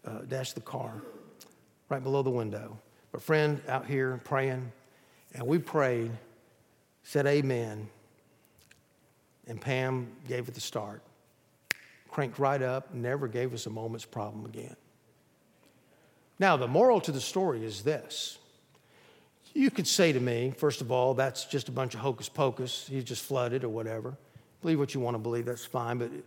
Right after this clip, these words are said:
we, we worked with this car, and, and, uh, we, we paused a long time. She didn't try to start. The whole time she was searching for me and getting me, you know, to me,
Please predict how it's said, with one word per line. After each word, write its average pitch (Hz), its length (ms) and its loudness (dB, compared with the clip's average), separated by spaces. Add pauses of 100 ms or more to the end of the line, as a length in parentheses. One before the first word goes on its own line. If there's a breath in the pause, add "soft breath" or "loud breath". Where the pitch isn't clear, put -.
(340 soft breath)
we, 170 180 6 (140)
we 143 220 4 (180)
worked 160 300 2
with 131 100 0
this 127 120 0
car, 131 460 0 (320 loud breath)
and, 113 260 -4 (100)
and, 110 300 -10
uh, 107 60 -14 (260)
we, 123 180 -4
we 120 160 -4
paused 160 540 4
a - 20 0
long 143 320 2
time. 120 500 -4 (280 loud breath)
She - 160 -8
didn't 151 140 -2
try 151 220 4
to 156 80 4
start. 143 460 2
The 123 60 -6
whole 143 240 0
time 139 400 -2
she 139 140 -6
was 123 220 -4 (400 loud breath)
searching 160 500 0
for 139 160 0
me 131 140 2
and 127 100 0
getting 123 200 0
me, 117 60 -8 (320)
you 135 100 -2
know, 110 380 -4
to 147 100 -2
me, 165 240 4